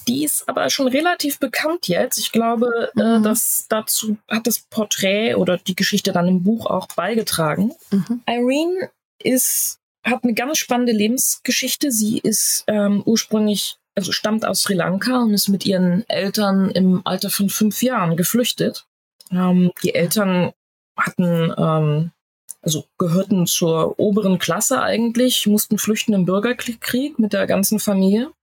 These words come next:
Speaker 1: Und sie ist dann einfach, ähm, ja, sie ist nach Deutschland gekommen, ohne die Sprache zu kennen, musste in, in Spandau im, im, ähm,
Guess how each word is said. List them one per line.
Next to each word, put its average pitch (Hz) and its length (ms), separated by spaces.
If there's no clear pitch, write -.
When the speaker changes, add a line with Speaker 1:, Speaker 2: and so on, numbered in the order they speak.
Speaker 1:
Und 214 380
sie 226 160
ist - 180
dann 240 200
einfach, 208 640
ähm, 196 640
ja, 254 160
sie 170 120
ist - 100
nach 196 120
Deutschland 233 380
gekommen, 240 540
ohne 233 380
die 214 40
Sprache 151 460
zu 208 220
kennen, 226 500
musste 180 360
in, 160 400
in 160 180
Spandau 208 640
im, 170 480
im, 156 500
ähm, 147 560